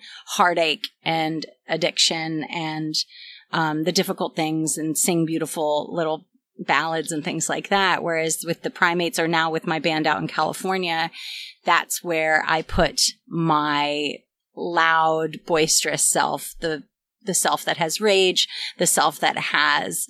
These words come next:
big laughter and big, just bigger sounds. So it's, you know, it's funny. It doesn't feel like reinvention. It just feels like tapping into and allowing those different parts of yourself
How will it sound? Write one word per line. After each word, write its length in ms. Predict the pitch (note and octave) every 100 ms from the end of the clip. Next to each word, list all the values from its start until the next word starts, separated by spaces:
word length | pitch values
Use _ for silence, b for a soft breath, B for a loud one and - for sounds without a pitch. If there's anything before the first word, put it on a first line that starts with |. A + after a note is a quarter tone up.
| B B B - -
big 260 | G3+ E3
laughter 600 | E3 E3 D#3+ - - D#3
and 260 | D3+ D#3 D3+
big, 340 | D#3+ D3+ D3+ - _ -
just 200 | D#3+ -
bigger 300 | E3 D#3 C#3+
sounds. 680 | - - C3+ D3+ - - -
So 520 | - - D3 D3 D3 -
it's, 480 | D#3+ - - - - b b b b
you 160 | F3+
know, 240 | E3 D3+ -
it's 200 | A3 -
funny. 360 | F#4 G4+ A3 -
It 100 | A#3
doesn't 280 | C4+ D#4+
feel 240 | - C4 C4
like 200 | B3 G#3
reinvention. 840 | G3 G3+ F3 D#3+ E3+ F3+ F3 D3+
It 100 | D3
just 220 | - -
feels 300 | - F3 E3+
like 240 | F3+ D#3+ -
tapping 460 | - E3+ D#3+ E3+ D#3+
into 720 | D#3+ D3 - D#3+ D#3 D#3 D#3 b b b b
and 160 | F3+ F#3
allowing 800 | D#3+ D#3+ D#3+ E3+ E3+ E3 D#3 D#3
those 220 | D#3 D#3+
different 480 | F#3+ E3 F3 D#3+ - _ B B B
parts 300 | - F#3 F3+
of 100 | F3+
yourself 680 | D#3+ D#3+ - D#3 C#3+ D3 -